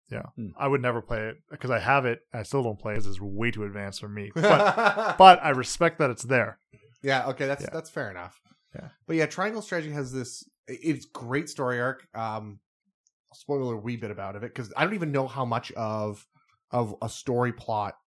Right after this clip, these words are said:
Speaker 3: how much, like, of the same story plot you'll get, that I'll get, that anyone else will get. I don't know. Um, but basically, I was, I'm one of, a lord of a great house.
Speaker 2: Yep.
Speaker 3: There's three great houses, or there's more than that, but there's a few major houses, and there's kings,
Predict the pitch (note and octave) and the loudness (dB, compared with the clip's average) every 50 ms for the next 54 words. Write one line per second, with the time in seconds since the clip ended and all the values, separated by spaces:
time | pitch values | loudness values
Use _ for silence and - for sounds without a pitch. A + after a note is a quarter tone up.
0 | _ _ _ _ _ _ _ D#3+ B2+ D3 C#3+ C3+ - - - C#3 C3 B2 - C3 | _ _ _ _ _ _ _ -10 -8 -6 -6 -6 -6 -6 -8 -6 -6 -6 -6 -8
1 | A#2 A#2+ A#2 - - C3 B2 A2+ - B2+ A#2 G#2+ A#2+ G#2 - G2+ G#2 G#2 G#2 A2 | -10 -10 -10 -8 -8 -8 -10 -8 -8 -8 -6 -6 -8 -10 -10 -12 -12 -12 -12 -12
2 | A2 G#2+ - G2 F2+ F#2+ G#2 G#2 G#2 A2 G#2+ G#2+ - - G2+ G2 G#2 G2 F#2+ F#2 | -12 -12 -14 -14 -12 -12 -12 -10 -10 -10 -10 -10 -10 -12 -12 -12 -12 -12 -14 -14
3 | F#2 G#2 - - G2 G2 F#2 G2 A#2+ C3 C#3+ C#3+ C#3 D#3 D3+ F#2+ - _ _ - | -14 -14 -14 -16 -18 -16 -14 -10 -8 -8 -8 -6 -6 -8 -8 -8 -10 _ _ -20
4 | - - _ _ _ _ - B2 B2 B2 B2 A#2+ A#2+ A2+ G2 G2+ B2+ G#2+ - - | -20 -20 _ _ _ _ -4 -2 0 0 0 0 -2 -4 -6 -6 -8 -6 -4 -2
5 | C#3 C#3+ C#3 - - D3 - - C#3 C3 B2+ A#2 - _ _ _ _ _ A2 A#2 | -2 -2 -2 -4 -8 -10 -8 -6 -6 -6 -6 -6 -8 _ _ _ _ _ -8 -4
6 | B2+ D3 D3 C#3+ C#3+ C3+ C3 B2 A#2 A2+ - - _ - A#2+ A#2 A2+ A#2+ B2+ B2+ | -2 -2 0 0 0 0 0 -2 -4 -8 -14 -18 _ -12 -10 -8 -6 -4 -4 -4
7 | B2 - A#2+ A#2+ A#2 C3+ C#3 C#3+ C#3+ B2 A#2 - A#2 A#2+ A2 - - F#2 - - | -4 -4 -6 -2 2 2 4 4 2 0 -2 -6 -8 -8 -8 -8 -12 -14 -14 -16
8 | - - - - - _ - F#3+ D#3 - - _ _ _ _ - B2 A#2 A2+ A2 | -20 -20 -20 -20 -16 _ -4 -2 -2 -4 -6 _ _ _ _ -6 -6 -4 -4 -6
9 | G#2+ - - - _ _ _ _ _ _ - - A2+ B2 D3 C#3 C3+ D3 C#3+ C3+ | -8 -12 -16 -20 _ _ _ _ _ _ -14 -10 -6 -6 -4 -2 0 0 0 2
10 | C3 A#2+ A#2 B2 B2+ C3 A#2+ A#2 A#2 D#3+ G3+ G3+ E3 D#3+ C#3 B2 A2 G2+ G2 F#2 | 2 0 0 -2 -2 -6 -8 -6 -2 0 0 0 0 0 -2 -2 -2 -4 -8 -12
11 | G2+ G2+ B2+ A#2 C3 B2+ A#2 B2 A2+ - - D#3 D3+ C3+ C3 B2+ B2+ A#2 C3 B2 | -10 -10 -8 -6 -6 -6 -6 -8 -10 -8 -6 -6 -4 -2 -2 -2 -2 -4 -4 -6
12 | A2 A2+ G#2+ G#2 G#2 A#2+ B2 C3 C3+ A#2+ A#2 G#2+ G#2 G#2+ - - - F3+ D#3+ A#2+ | -6 -6 -6 -6 -8 -8 -8 -8 -8 -8 -6 -8 -8 -10 -12 -12 -10 -10 -10 -10
13 | G2 F#2 F#2 - - - | -12 -14 -18 -20 -20 -20